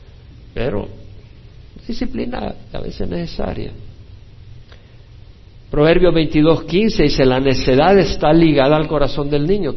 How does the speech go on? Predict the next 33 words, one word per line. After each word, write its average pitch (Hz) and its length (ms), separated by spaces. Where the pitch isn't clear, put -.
Todos 180 300
nacemos 170 480
con 156 160
necedad 147 320
en 156 80
el 143 100
corazón. - 500
"La 113 200
vara 143 300
de 147 60
la 135 140
disciplina 123 680
lo 131 120
alejará 104 520
de 135 220
él". 208 140
A 110 80
veces 196 360
la 175 100
necedad 175 640
es 143 160
apuro - 460
por - 160
aquí - 220
y - 20
por - 240
allá 85 240
hasta - 300
que - 120
se - 160
sale - 300
esa - 180
necedad. - 480